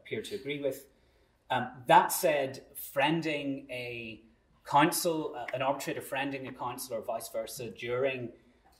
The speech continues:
the pendency of ar-, uh, an arbitral proceeding is probably inadvisable, and, uh, the safest course is to refrain from any social media activity between, uh, an arbitrator and a counsel during the duration of the proceedings.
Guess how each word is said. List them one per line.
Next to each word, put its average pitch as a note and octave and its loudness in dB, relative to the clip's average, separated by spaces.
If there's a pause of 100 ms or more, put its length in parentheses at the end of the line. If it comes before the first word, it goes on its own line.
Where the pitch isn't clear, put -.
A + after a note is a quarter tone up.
the B2+ -2
pendency D#3 0
of A#2 0
ar-, B2+ 4
uh, C3 -2
an C3 0
arbitral A#2+ 0
proceeding B2 -4
is G#2 -8 (420)
probably A#2+ 2
inadvisable, B2+ -4
and, E3 -8
uh, E3 -4 (200)
the - -18
safest B2 -8
course A2+ -8
is - -16
to A2+ -16
refrain B2+ -6 (480)
from B2 -2
any A#2 2
social A#2 -8
media A2+ -4
activity C#3+ -4 (320)
between, A#2 -6
uh, A2 -4
an A#2 -6
arbitrator A#2+ 0
and G#2 -6
a G2 -10
counsel A2 -10
during C3 -4
the C3 -10
duration A#2 -12
of G2+ -18
the - -20
proceedings. A#2 -14